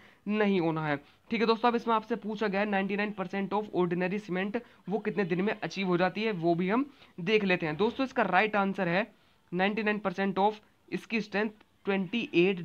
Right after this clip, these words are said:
days। ट्वेंटी एट days में जो हमारा cement होता है उसकी नाइंटी नाइन percent strength हमें gain हो जाती है। और दोस्तों एक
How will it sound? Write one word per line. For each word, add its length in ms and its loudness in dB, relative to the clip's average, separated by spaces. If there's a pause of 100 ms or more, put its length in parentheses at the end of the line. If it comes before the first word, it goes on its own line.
(120)
days। 340 0
ट्वेंटी 320 -4
एट 120 -2
days 260 2
में 100 0
जो 80 -2
हमारा 240 0
cement 300 -4
होता 160 -2
है 40 0
उसकी 180 -8
नाइंटी 260 -4
नाइन 140 -4
percent 380 -6
strength 300 -8 (500)
हमें 240 2
gain 200 4
हो 60 6
जाती 240 2
है। 60 2
और 120 4
दोस्तों 280 -2
एक 280 0